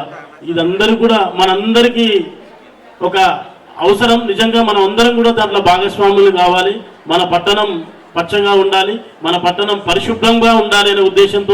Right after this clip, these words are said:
ఈ కార్యక్రమాన్ని మన తెలంగాణ రాష్ట్ర ప్రభుత్వం ఇది ఏర్పాటు చేయడం జరిగింది. ముఖ్యంగా మనం కరోనా టైంలో మనం అందరం చూసినాం. కరోనా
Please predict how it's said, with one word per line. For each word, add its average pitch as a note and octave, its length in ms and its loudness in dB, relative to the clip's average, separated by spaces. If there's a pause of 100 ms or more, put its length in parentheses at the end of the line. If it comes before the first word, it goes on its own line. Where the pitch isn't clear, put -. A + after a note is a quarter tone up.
(120)
ఈ - 20 -2 (120)
కార్యక్రమాన్ని F3+ 640 -2 (380)
మన E3+ 100 -2 (240)
తెలంగాణ F#3+ 420 0 (120)
రాష్ట్ర F3 300 -2
ప్రభుత్వం E3+ 340 -2 (580)
ఇది D#3+ 140 -2 (340)
ఏర్పాటు D#3 380 -2
చేయడం D3 300 -4
జరిగింది. C#3 360 -4 (500)
ముఖ్యంగా G3+ 400 0 (1120)
మనం G#3 200 0 (1300)
కరోనా B3 300 2 (100)
టైంలో A#3 300 4
మనం G#3+ 180 4
అందరం A3 300 2
చూసినాం. F#3+ 320 -2 (640)
కరోనా A3+ 280 4